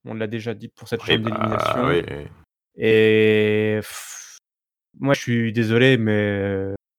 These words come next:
Speaker 1: je, je comprends pas, en fait. Enfin,
Speaker 2: Bah non.
Speaker 1: tout est fait, mais à l'envers de, à l'envers de, à l'envers. Là, on regarde, c'est, euh, comme regarder Memento, là, ce film. Tu connais Memento ?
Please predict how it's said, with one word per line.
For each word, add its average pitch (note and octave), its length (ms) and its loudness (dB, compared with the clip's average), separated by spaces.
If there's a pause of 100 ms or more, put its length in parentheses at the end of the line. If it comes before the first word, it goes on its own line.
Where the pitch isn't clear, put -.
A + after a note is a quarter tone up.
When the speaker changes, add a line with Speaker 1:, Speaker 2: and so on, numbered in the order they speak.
(300)
Speaker 1:
je, G2+ 140 -8
je G2 180 -10 (140)
comprends G2+ 240 -6
pas, C3 80 4
en A#2+ 80 6
fait. G2+ 220 -6 (100)
Enfin, G2 320 -6 (340)
Speaker 2:
Bah D#2 160 4
non. D2 160 -6 (300)
Speaker 1:
tout F3 140 6
est C#3 80 8
fait, D#3 240 4
mais G#2 220 2
à A#2 120 2
l'envers B2 440 4
de, A2+ 220 2
à A2+ 120 2
l'envers A2+ 380 0
de, A2+ 80 -4
à G2+ 80 0
l'envers. D#3+ 360 2
Là, G#2 100 -2
on F#2 60 -10
regarde, C3+ 280 0
c'est, G#2+ 200 -4
euh, G2+ 200 0
comme C#3+ 300 0
regarder A#2+ 320 2
Memento, C3 540 4
là, A2 100 4
ce - 140 -8
film. A2+ 260 -6
Tu - 120 -18
connais E3+ 260 0
Memento ? A2 520 -4